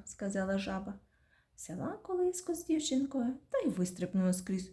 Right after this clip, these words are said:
крізь вікно в садок. Там текла широка річка. Біля самого берега, в баговинні,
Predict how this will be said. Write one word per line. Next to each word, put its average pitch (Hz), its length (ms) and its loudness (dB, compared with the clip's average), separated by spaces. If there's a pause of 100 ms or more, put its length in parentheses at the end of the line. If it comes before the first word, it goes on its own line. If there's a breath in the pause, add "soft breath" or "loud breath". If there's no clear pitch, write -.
(120)
крізь 214 260 -2
вікно 214 300 0
в 190 60 -4
садок. 196 420 0 (880)
Там 254 320 4
текла 220 500 0
широка 180 580 -4
річка. - 560 -6 (720)
Біля 185 200 -2
самого 196 460 -2
берега, 233 640 0 (340 loud breath)
в 196 60 -4
баговинні, 254 800 2